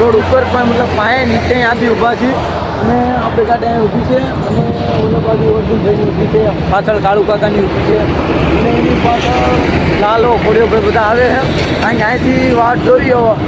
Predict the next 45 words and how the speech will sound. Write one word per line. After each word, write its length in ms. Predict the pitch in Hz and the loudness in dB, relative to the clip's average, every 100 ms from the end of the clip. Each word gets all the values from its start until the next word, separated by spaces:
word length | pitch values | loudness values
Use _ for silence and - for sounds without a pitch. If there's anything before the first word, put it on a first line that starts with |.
| - - | -2 0
આવો 160 | 233 240 | 0 0
એટલે 140 | 208 | 0
પછી 140 | 226 208 | 0 0
બધા 200 | - 233 | 2 2
એક 160 | 226 | 2
હારે 200 | 208 214 | 0 0
સડે 240 | 202 226 226 | 0 0 2
જઈએ. 140 | 196 170 - - - | 2 0 -4 -4 -2
કારણ 160 | 214 | 0
કે 60 | 202 | 2
ઓલી 180 | 220 233 | 2 2
બાજુ 300 | 240 247 220 | 2 2 2
ગાડીઓ 360 | 214 214 208 | 0 2 2
હારે 220 | 208 233 | 2 2
રહે 100 | 240 | 2
એટલે 600 | 240 233 233 233 233 220 214 | 0 -2 0 2 2 0 -2
પોલીસવાળા 420 | 233 202 220 214 | 0 0 2 2
હેરાન 320 | 202 226 226 | 0 0 0
કરે, 140 | 220 | 0
બધી 260 | 196 180 220 | 0 0 0
એક 140 | 202 | 0
હારે 200 | 185 202 | 0 0
જતી 220 | 190 190 240 | 0 0 0
હોય 140 | 247 | 2
ને 100 | 202 196 - 190 202 196 | 0 -2 -4 -2 0 0
એટલે 140 | 208 | 0
એમને 220 | 220 226 | 0 0
થાય 140 | 214 208 | 2 2
કે 60 | |
એકાદાના 400 | 214 220 208 202 | 2 2 2 0
પેપર 320 | 196 196 202 | 0 0 0
ખાલી 320 | 190 180 233 226 | 0 0 0 0
હોય, 120 | 196 | 0
કદાચ 280 | - 196 190 | 0 0 -2
બધી 440 | - - 196 202 | -2 0 0 0
ના 260 | 247 240 214 | 2 2 0
ડર 240 | 190 233 | 2 0
કે 140 | 226 247 | 2 0
તો 120 | 262 | 0
આપણે 200 | 247 240 | 0 2
બધી 200 | - - | 2 2
ગાડીના 400 | 240 240 240 233 - | 2 0 -2 -2 -2
પેપર 320 | 220 190 226 | -2 0 0
રેડી 260 | 214 240 247 | 2 2 2
હોય. 280 | 214 208 | 2 2